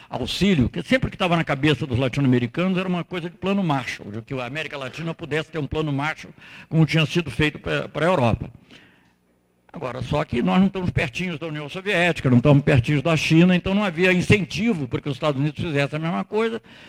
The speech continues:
e isso foi meio deixado de lado,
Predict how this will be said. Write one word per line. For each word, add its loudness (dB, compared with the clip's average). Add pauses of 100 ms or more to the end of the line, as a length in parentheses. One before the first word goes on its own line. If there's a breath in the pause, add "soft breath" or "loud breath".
(160 loud breath)
e 2
isso -2 (380 soft breath)
foi 4
meio 8
deixado 0
de -2
lado, 0